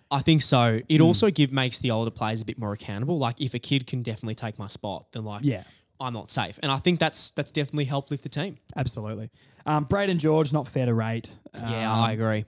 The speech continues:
Speaker 2: Not fair to rate. Goldie.
Speaker 1: Uh, Goldie, um, again, started off the season a bit slow.
Speaker 2: Mm-hmm.
Speaker 1: Um, but look, I think he's just been as reliable as ever. Um,
Speaker 2: Do we
Speaker 1: not
Speaker 2: go
Speaker 1: an
Speaker 2: the top of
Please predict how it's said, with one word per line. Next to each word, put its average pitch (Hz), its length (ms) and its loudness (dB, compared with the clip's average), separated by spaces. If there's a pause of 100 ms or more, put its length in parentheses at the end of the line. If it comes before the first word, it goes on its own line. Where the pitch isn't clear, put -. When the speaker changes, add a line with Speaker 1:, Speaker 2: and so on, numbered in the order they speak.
Speaker 2:
Not 127 160 -6
fair 127 80 -2
to 127 60 0
rate. 143 200 0 (220)
Goldie. 170 400 4 (420)
Speaker 1:
Uh, 208 360 -14
Goldie, 208 540 -18
um, 180 460 -18
again, 180 240 -14
started 233 280 2
off 254 100 4
the 196 80 4
season 147 280 6
a 147 40 10
bit - 120 -2
slow. 127 260 -2 (520)
Speaker 2:
Mm-hmm. 196 100 6
Speaker 1:
Um, 180 320 6
but 156 260 0
look, 147 260 0
I 147 120 0
think 196 180 -6
he's 160 160 -2
just 139 180 -2
been 123 220 -4
as 113 160 -8
reliable 117 440 -12
as 113 100 -16
ever. 120 260 -16 (260)
Um, 139 460 -10 (240)
Speaker 2:
Do 196 140 4
we 208 60 6
Speaker 1:
not 208 100 4
Speaker 2:
go 220 160 4
Speaker 1:
an 247 280 0
Speaker 2:
the 214 100 -2
top - 360 -6
of 175 140 -2